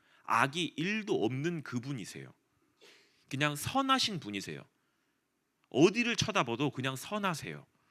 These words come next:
어떤 모습을 쳐다봐도요, 선하신 분이세요. 선 그 근본 그 자체세요. 죄-, 그렇기 때문에 죄인 된 우리에게 구원의 길을 열어주셨어요.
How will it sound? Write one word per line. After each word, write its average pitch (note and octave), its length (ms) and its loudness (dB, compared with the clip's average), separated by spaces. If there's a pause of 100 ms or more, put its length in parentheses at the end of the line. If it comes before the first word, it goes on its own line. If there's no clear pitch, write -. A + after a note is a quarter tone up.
(340)
어떤 A#3 480 4
모습을 G3 320 6
쳐다봐도요, C#3+ 580 0 (220)
선하신 F3+ 500 -4
분이세요. E2 360 -12 (260)
선 B3 500 -2
그 G3 300 0
근본 C#3+ 440 0
그 - 120 -8
자체세요. D2+ 680 -8 (1900)
죄-, D3 180 6
그렇기 F#3 340 6
때문에 D#3+ 440 6
죄인 F#3 440 6
된 E3 220 6
우리에게 B2 800 2 (1600)
구원의 E3+ 480 8
길을 B2+ 400 -2 (140)
열어주셨어요. G2 840 -4